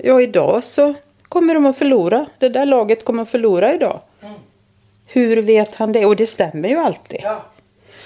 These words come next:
Speaker 1: Eller så tittar vi på en serie och så säger han, "Ja, i nästa sekvens så kommer det där att hända.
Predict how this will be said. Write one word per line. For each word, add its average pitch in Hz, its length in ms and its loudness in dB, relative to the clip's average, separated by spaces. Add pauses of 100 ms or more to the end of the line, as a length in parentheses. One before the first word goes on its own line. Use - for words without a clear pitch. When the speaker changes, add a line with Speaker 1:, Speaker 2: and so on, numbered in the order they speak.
(200)
Speaker 1:
Eller 262 220 2
så 269 120 -4
tittar 254 300 0
vi 156 100 -2
på 151 120 -6
en 143 100 -2
serie 226 580 2
och 220 80 -4
så 214 120 -4
säger 175 400 2
han, 165 300 -6 (500)
"Ja, 269 520 2 (220)
i 262 180 -2
nästa 277 400 2
sekvens 220 800 -2 (260)
så 226 180 0 (440)
kommer 214 280 0
det 208 100 4
där 294 320 0
att 254 160 -2
hända. - 480 -4